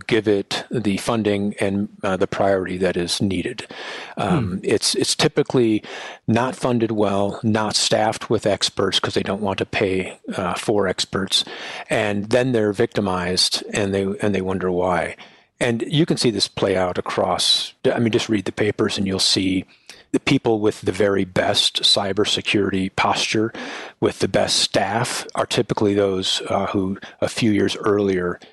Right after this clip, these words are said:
Speaker 1: encountered huge breaches and lost, you know, hundreds of millions of dollars in, uh, in brand value because of, uh, very public breaches. Unfortunately, people are waiting until there is a breach,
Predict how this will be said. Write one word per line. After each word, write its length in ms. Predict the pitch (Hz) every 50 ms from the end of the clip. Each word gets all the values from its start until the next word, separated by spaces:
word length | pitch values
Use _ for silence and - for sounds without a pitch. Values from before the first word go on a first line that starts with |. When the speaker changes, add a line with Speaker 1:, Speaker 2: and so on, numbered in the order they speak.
| _ _ -
Speaker 1:
encountered 540 | - 110 98 - - 101 95 90 90 90 -
huge 480 | - - - 113 104 101 98 - - 101 95
breaches 640 | - - 107 104 95 - - 107 98 95 - - - -
and 180 | - 98 95 95
lost, 420 | 92 90 90 - - - - - - -
you 80 | 101
know, 200 | 90 90 90 95
hundreds 440 | 95 - - - 110 104 98 95 -
of 80 | 104 95
millions 400 | 95 95 95 95 95 95 92 95
of 100 | 92 -
dollars 600 | - 90 92 95 95 92 90 90 90 - - -
in, 340 | - 104 92 90 90 87
uh, 260 | 90 87 87 90 - - -
in 340 | - 95 90 90 90 95 - - _ -
brand 360 | 120 113 110 110 107 104 98
value 500 | 92 92 90 90 87 87 82 85 90 - - - - _ _ _ _ -
because 420 | - - - - 104 98 - -
of, 260 | 92 90 90 - -
uh, 100 | - 87
very 260 | 92 98 98 92 92
public 500 | - - 113 - 95 98 95 87 - -
breaches. 560 | - 98 95 92 - - - - - - - - - - - - - - _ -
Unfortunately, 720 | - 110 - - 147 165 156 - - 131 123 117 110 101
people 360 | - - 120 113 - 117 104
are 100 | 101 98
waiting 540 | 92 95 101 101 98 101 92 90 90 90 - _ _ _ -
until 720 | 107 98 90 - - - 117 107 104 104 107 107 - - _ _ _ _ - - -
there 200 | - 107 101 98
is 240 | 95 101 113 - -
a 40 | 135
breach, 460 | 113 135 127 135 165 - - - -